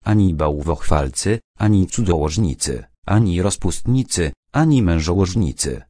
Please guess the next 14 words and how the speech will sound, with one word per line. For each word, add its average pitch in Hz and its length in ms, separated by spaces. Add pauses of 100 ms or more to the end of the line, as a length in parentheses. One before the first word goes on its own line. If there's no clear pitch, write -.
(120)
ani 143 320
złodzieje, 90 720 (200)
ani 104 300
chciwcy, - 600 (220)
ani 104 300
pijacy, 71 640 (160)
ani 127 320
oszczercy, 107 600 (200)
ani 120 360
zdziercy 76 500
Królestwa 85 640
Bożego 87 460
nie 82 180
odziedziczą. 80 680